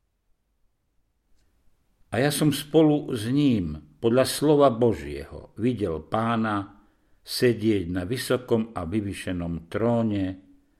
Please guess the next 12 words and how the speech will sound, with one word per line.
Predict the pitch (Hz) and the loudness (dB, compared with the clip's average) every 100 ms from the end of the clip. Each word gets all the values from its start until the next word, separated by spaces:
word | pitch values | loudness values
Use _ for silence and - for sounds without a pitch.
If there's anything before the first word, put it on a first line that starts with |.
| - | -10
a | 80 - | -6 -2
okraje | 131 - 127 120 113 110 - | -4 -2 -4 -2 -2 -4 -6
jeho | 98 90 76 | -4 -4 -4
rúcha | 76 92 90 - 80 | -6 -6 -8 -10 -8
naplňovali | 90 90 - 78 76 73 69 - 73 - | -6 -8 -8 -8 -8 -10 -12 -14 -16 -14
chrám. | 69 69 - - _ _ _ _ _ _ _ _ _ _ _ - | -12 -12 -16 -20 _ _ _ _ _ _ _ _ _ _ _ -6
A | 92 87 82 78 73 _ _ 123 | -6 -4 -8 -10 -14 _ _ -2
okraje | 139 - 147 143 143 120 | -2 -2 -2 0 2 2
rúcha, | 107 107 - 104 95 95 - - _ _ _ _ _ _ - | 0 -2 -4 -4 -4 -4 -10 -20 _ _ _ _ _ _ -10
to, | - 127 123 113 | 2 6 6 2
čo | - 113 107 | -4 -2 0
nám | 104 95 92 | 0 0 -2